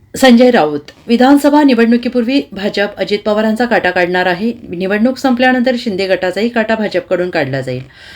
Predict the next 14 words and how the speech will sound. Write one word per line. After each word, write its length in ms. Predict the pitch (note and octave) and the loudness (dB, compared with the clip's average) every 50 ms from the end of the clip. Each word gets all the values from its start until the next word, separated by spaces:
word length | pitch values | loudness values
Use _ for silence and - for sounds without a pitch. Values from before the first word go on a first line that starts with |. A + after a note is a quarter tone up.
| - - - | -20 -6 0
भाजपवर 500 | A3+ A3 B3 A#3 C#4 C#4 C#4 C#4 C#4 C#4 | 2 2 4 4 4 2 2 2 0 0
कोणीही 360 | C#4 B3 G#3+ G#3 A3 A3 B3 | 0 -2 -4 -2 -2 0 0
विश्वास 400 | A3+ G3+ - - F#3+ F3+ F3 - | -2 -2 -4 -4 -6 -6 -6 -6
ठेवू 180 | - F#3 E3+ E3 | -6 -6 -4 -4
नये, 140 | E3 D#3+ | -4 -4
ते 120 | D#3+ - F#3 | -4 -4 -6
आपल्या 240 | E3+ D#3+ F3 F3+ E3+ | -6 -4 -4 -4 -2
जवळच्या 400 | E3+ D#3+ D#3+ E3+ E3+ E3+ F3+ E3+ | -2 0 0 0 -2 -2 -4 -4
मित्रांचा 440 | E3 C#3+ D#3+ D#3+ F3 F3 F3 G#3+ | -4 -6 -4 -6 -6 -4 -4 -4
काटा 260 | G#3 G3+ F#3+ F#3 F#3 F3+ | -4 -4 -4 -4 -4 -6
काढतात, 340 | F#3 F#3 F3+ - G3 G3+ G3+ G#3 | -6 -6 -6 -6 -6 -8 -4 -4
याचा 260 | F3+ E3+ E3+ F#3 F3 | -6 -4 -4 -4 -4
अनुभव 300 | E3+ E3 E3+ E3+ G3+ G3 | -4 -4 -4 -4 -6 -6
आम्ही 480 | - - F#3+ F3+ G3 A3 G3+ D#3 - | -6 -6 -6 -4 -2 -4 -4 -6 -10